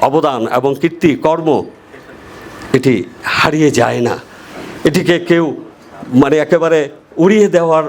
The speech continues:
মতো নয়। এটি আমি বলতে চাই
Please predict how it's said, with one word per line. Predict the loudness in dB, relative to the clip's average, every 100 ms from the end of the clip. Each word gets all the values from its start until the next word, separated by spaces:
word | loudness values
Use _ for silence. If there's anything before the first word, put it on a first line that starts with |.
| -6
মতো | 0 0 2 2
নয়। | 4 2 0 -4 -14 -20 -20 -20 -20 -20 -20 -20 -2
এটি | -2 2 2
আমি | 2 2
বলতে | 0 0 0 2
চাই | 0 -2